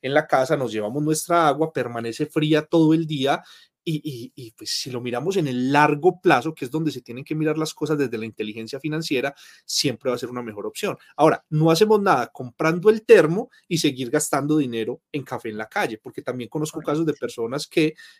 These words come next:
Speaker 1: compran el termo, pero están en la calle todo el tiempo tomando café.
Speaker 2: Porque les da pereza hacer el café en la mañana.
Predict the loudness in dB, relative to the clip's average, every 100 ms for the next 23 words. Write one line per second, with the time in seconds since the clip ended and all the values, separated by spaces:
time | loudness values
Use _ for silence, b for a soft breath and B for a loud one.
0 | _ 0 0 2 2 4 6 4 4 -4
1 | _ _ _ 2 2 -2 _ -10 -6 -2
2 | -2 -2 -6 -6 -6 -8 -8 -8 -6 -8
3 | -8 -8 -10 _ _ _ _ -12 -8 -4
4 | -2 0 0 0 0 0 -4 -6 -2 -2
5 | 0 0 0 -2 -2 0 0 -2 -6 -12